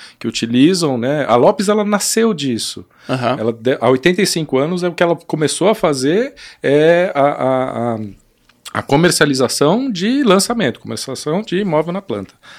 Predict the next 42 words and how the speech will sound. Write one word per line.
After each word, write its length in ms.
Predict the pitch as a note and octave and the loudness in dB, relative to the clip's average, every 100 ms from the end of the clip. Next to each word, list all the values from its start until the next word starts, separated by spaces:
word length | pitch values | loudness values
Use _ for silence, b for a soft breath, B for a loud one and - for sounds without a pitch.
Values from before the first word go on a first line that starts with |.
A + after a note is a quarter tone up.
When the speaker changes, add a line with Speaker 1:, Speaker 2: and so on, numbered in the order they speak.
| B B | B B
Speaker 1:
Há 100 | C3 | 4
dez 440 | C#3 A3+ D4 A3+ | 6 6 4 2
anos 280 | F3 D#3+ D3+ | 2 2 2
Speaker 2:
E 40 | |
Speaker 1:
atrás 160 | D3+ C3 | 2 4
Speaker 2:
ela 160 | C#3 D#3 | 4 4
monta 480 | D3+ F3 F3+ D3 | 4 2 4 2
a 60 | C3 | 2
infraestrutura, 640 | C3+ C3+ - A#2+ - E3+ | 0 -4 -6 -4 2 4
ela 160 | D3+ C3 | 4 2
monta 320 | A#2+ D3+ D3 | 2 0 0
o 0 | |
stand 220 | C3 D3 | -2 -2
de 160 | C#3 B2+ | -2 -4
venda. 560 | A#2 C3+ E3+ F#3 F3+ E3+ | 0 2 4 2 0 0
Speaker 1:
Ela 220 | C#3 C#3 | 2 2
monta 260 | D3 E3 | 2 2
o 20 | D#3 | 2
stand 220 | - D3+ | 2 0
de 100 | B2+ | 2
venda, 400 | B2+ D#3+ E3+ C#3+ | 2 4 4 4
ela 140 | C3 | 2
vai 180 | C3+ C#3 | 4 4
lá, 240 | C#3 D3+ | 6 6
leva 260 | C#3+ D3 D3+ | 6 4 4
os 80 | C#3+ | 0
corretores, 840 | D3 C3 - C#3 D3+ D#3+ D#3 C3+ | -2 -4 -2 0 4 4 4 2
enfim. 320 | D3+ - C3+ A2+ | -2 -2 -2 0
Tem 160 | B2 | 0
Speaker 2:
Faz 160 | A2+ D3+ | 0 0
Speaker 1:
todas 160 | D3+ | 0
Speaker 2:
landing 140 | C#3 C3+ | 0 0
page, 160 | D#3+ | 2
Speaker 1:
Exatamente, 460 | D#3+ D#3+ D3+ C#3+ C3+ | 2 2 0 -2 -2
Speaker 2:
divulgação, 640 | C#3+ C3 D3 C#3 B2+ D3+ C#3+ | -2 0 0 0 0 0 -2
foto, 360 | - D3+ C#3+ C3 | 2 2 2 -2
Speaker 1:
exatamente, 60 | |
Speaker 2:
tudo 200 | C3+ C#3 | -2 0
mais. 320 | C#3 C#3+ C#3+ C3+ | 0 0 0 -4
Speaker 1:
exatamente. 280 | G#2+ C3 C3 | -10 2 4
E 60 | |
o, 160 | F#3 | 4